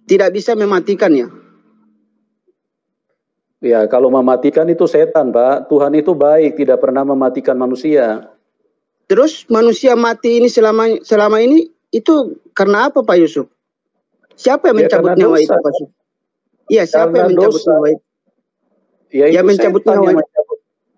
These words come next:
Speaker 2: setan yang mencabut nyawa manusia, Pak. Makanya
Speaker 1: Oh,
Speaker 2: Tuhan Yesus
Speaker 1: gitu.
Speaker 2: datang untuk menebus supaya apa? Supaya orang-orang yang mati di dalam, di dalam Tuhan yang sudah percaya itu diselamatkan.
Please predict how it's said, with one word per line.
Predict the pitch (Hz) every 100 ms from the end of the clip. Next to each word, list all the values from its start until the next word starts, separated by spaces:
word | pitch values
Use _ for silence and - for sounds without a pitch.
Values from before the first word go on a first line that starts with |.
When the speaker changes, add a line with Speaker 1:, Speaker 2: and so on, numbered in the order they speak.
| _
Speaker 2:
setan | - 160 160 185 180
yang | 160
mencabut | 147 131 131 131 120
nyawa | 123 120
manusia, | 117 117 110 143 139
Pak. | 117 107
Makanya | 110 120 113 107 139
Speaker 1:
Oh, | 139
Speaker 2:
Tuhan | 143 147
Yesus | 147 143
Speaker 1:
gitu. | 139 110
Speaker 2:
datang | 90 - 92 92 98 107 131 _ _ _ _ _ _ _ _ _
untuk | 127 123 160
menebus | 147 143 139 123 151 151 147 131 120 - -
supaya | - 123 127 113 107
apa? | - 101 101 110 135 156 _ _ _ _ _
Supaya | _ 139 127 131
orang-orang | 143 135 147 147 156
yang | 143
mati | 135 131 156
di | 131
dalam, | 127 120 120 120 117 113 -
di | _ 113 127
dalam | 120 117 120 120
Tuhan | - 135 131
yang | 131
sudah | 131 165 180
percaya | 160 - 151 156 151 120 117 117 147
itu | 143 143 190
diselamatkan. | 156 151 143 131 147 151 - 123 113 110 110